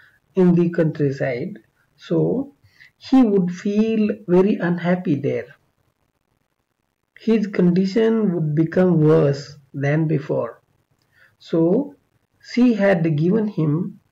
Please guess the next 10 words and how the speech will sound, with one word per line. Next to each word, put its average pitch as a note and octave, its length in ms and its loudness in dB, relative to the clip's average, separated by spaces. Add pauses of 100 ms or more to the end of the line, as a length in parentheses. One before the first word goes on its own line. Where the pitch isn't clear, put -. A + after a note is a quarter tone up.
(160)
the G3+ 120 0
letters G3 520 0
of A#3+ 220 -2
introduction D#3+ 600 -4
to F3 100 -2
the F3 60 -6
people E3 680 -4 (520)
she F3+ 420 -2
knew D#3 460 2
there, - 240 -12